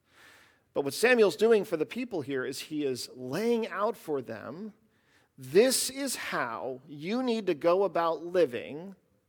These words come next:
each day, day in and day out, as one of God's people." It applies to us so well.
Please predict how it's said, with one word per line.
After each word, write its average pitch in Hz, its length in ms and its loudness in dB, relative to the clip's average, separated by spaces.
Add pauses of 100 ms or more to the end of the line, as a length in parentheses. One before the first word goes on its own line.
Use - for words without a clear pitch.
(1040)
each 165 280 -8
day, 185 400 4
day 156 320 0
in 165 100 -2
and 180 100 -4
day 170 240 0
out, 123 440 -6 (360)
as 127 180 -6
one 131 200 -8
of 123 100 -8
God's 117 300 -10
people." - 440 -16 (840)
It 135 80 -4
applies 190 520 2
to 185 140 0
us 160 440 -2 (500)
so 214 960 4
well. 135 380 -4